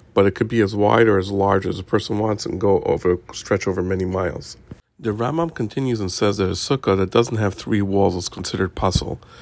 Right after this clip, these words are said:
but in practicality, a person can have two walls plus a little bit of a third wall in order for it to be considered three walls. This third wall would need to have a piece that's at least one tefach wide and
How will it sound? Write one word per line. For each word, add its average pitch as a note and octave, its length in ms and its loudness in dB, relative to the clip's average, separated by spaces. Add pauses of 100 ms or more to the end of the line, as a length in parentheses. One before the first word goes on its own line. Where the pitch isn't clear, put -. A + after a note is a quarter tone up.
(320)
but G2 160 8
in F#2+ 120 2
practicality, A2+ 920 2
a - 40 2
person B2+ 340 0
can G2+ 120 -2
have F2+ 220 -2
two - 160 -2
walls F#2 420 0
plus - 360 0
a - 40 -4
little G#2 340 2
bit - 300 -6 (400)
of F#2 140 -2
a F2+ 80 -4
third B2 260 2
wall F#2+ 400 0 (300)
in - 100 -4
order G2 220 2
for - 160 -2
it F2 80 -6
to - 80 -10
be F2 100 -4
considered - 400 -4
three - 180 -4
walls. - 440 -6 (480)
This C#3 220 -4
third A#2+ 280 2
wall A#2+ 320 6
would G2 140 0
need A#2 160 4
to G#2 80 2
have G2+ 480 2
a G#2 100 -2
piece - 340 -8
that's F2+ 240 0
at G2 80 -4
least A2+ 360 -4
one G2 240 0
tefach - 440 -2
wide G2 380 4 (600)
and F#2+ 400 2